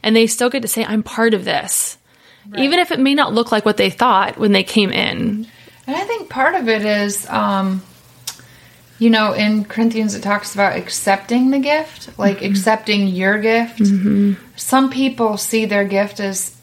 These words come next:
Speaker 2: as something other than actually the gift they've been given.
Speaker 1: Yeah.
Speaker 2: And the actual gift that they've been gi-, given, they're not willing to accept.
Speaker 1: Oh, that's
Speaker 2: So
Speaker 1: good.
Speaker 2: they're, they're chasing after a separate gift, which has actually not been given to them.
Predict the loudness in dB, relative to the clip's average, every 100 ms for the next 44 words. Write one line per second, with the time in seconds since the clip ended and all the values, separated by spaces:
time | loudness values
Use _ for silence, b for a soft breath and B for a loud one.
0 | -6 -4 -4 -2 -2 0 -2 -2 0 2
1 | 4 2 0 0 -2 -4 -4 -4 -4 -4
2 | -2 -2 -4 -4 -4 -2 -2 0 0 2
3 | 0 0 -4 0 0 -2 -8 -4 0 2
4 | 2 0 -2 -4 -2 -2 -2 -4 -2 -2
5 | 0 0 0 0 -2 -4 -2 2 2 2
6 | 0 2 2 2 2 0 -4 -2 -4 -4
7 | -8 -8 -4 -2 -4 -6 -16 -18 B B
8 | 0 2 2 2 2 2 2 -4 -16 -6
9 | -4 -2 -2 -2 -2 0 0 0 -2 -2
10 | -2 -2 -2 -2 -2 -6 -6 -8 -8 -16
11 | -18 -20 B B B -6 -2 -2 0 0
12 | 0 -4 -4 -4 -6 -6 -2 0 0 -2
13 | -2 -2 -2 -2 -2 0 0